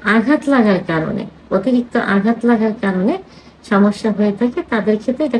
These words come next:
খুব ভালো কাজ করে থাকে। তো এখানে কোনিয়াম মাদার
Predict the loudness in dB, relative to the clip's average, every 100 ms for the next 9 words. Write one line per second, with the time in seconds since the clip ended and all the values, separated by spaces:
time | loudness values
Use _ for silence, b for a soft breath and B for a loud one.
0 | 0 0 2 2 0 -2 -4 -2 0 0
1 | -2 -4 -12 -18 B B B 2 2 2
2 | 2 2 2 2 2 4 4 4 6 4
3 | 4